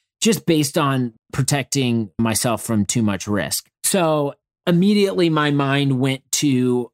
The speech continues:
the Patrick Mahomes, Lar-, Lamar Jackson, and Kyler Murray tier. And so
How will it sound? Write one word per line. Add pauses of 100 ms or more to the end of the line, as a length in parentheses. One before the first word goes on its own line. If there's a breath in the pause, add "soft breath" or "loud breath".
the (180)
Patrick
Mahomes,
Lar-,
Lamar
Jackson,
and
Kyler
Murray
tier. (600)
And
so